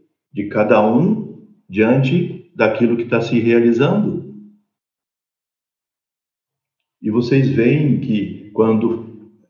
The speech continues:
no alvorecer do Kali Yuga, o próprio Sri Krishna, ou seja, desculpe, o próprio Senhor Narayana,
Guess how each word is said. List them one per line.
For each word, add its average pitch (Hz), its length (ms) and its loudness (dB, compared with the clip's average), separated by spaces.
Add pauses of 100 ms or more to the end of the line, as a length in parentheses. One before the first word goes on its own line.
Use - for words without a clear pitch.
(140)
no 110 180 4
alvorecer 110 1040 4
do 107 140 -2
Kali 98 380 0
Yuga, 127 680 0 (1300)
o 113 160 -2
próprio 143 380 2
Sri 131 300 -2
Krishna, 123 800 -2 (100)
ou 104 100 -10
seja, 95 220 0
desculpe, 113 360 -2
o 104 160 -2 (200)
próprio 151 360 0
Senhor 135 400 0
Narayana, 107 1080 2